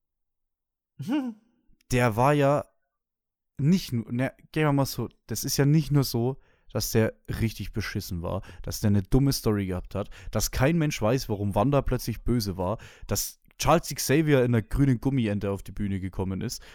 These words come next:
Speaker 2: dass irgendwie tausend Schauspieler, John Krasinski unter anderem, die hier neu eingeführt wurden, also die Fantastic Four, einfach gestorben sind.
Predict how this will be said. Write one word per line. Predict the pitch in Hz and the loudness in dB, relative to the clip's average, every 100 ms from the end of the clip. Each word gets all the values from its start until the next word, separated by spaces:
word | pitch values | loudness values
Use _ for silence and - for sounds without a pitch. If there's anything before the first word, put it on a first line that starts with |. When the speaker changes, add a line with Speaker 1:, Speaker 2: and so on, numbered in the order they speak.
| - | -12
Speaker 2:
dass | - 101 | -6 -2
irgendwie | 160 160 156 151 143 - _ _ _ _ _ - | 0 0 0 -2 -4 -8 _ _ _ _ _ -10
tausend | 120 147 160 175 156 - - _ | -2 0 0 -2 -4 -12 -20 _
Schauspieler, | - - 127 156 - 139 123 131 123 | -8 -4 0 -2 -2 -4 0 0 -2
John | - 117 | -2 -4
Krasinski | - - 165 - 120 | -4 -4 -4 -2 0
unter | 107 98 | 0 0
anderem, | 104 117 | -2 -4
die | 113 | -4
hier | 104 110 | -2 0
neu | 110 | 0
eingeführt | 107 123 117 113 95 | 0 -4 -4 -6 -4
wurden, | 101 107 | -4 -4
also | 98 98 | -4 -6
die | 98 | -8
Fantastic | 107 95 120 139 - | -8 -2 0 -2 -6
Four, | - 117 120 | -4 -4 -2
einfach | 123 131 | -6 -12
gestorben | - - 113 113 | -10 -6 -4 -6
sind. | 110 | -10